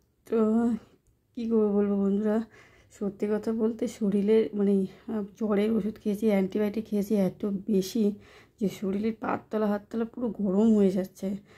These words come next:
তার জন্যে কি, মানে অস্বস্তি হয় সবসময় ভিতরে একটা, এতটা। তার জন্য, মানে,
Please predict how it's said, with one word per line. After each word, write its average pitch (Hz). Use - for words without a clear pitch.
তার 190
জন্যে 233
কি, 277
মানে 214
অস্বস্তি 214
হয় 208
সবসময় 190
ভিতরে 180
একটা, 180
এতটা। 202
তার 202
জন্য, 214
মানে, 214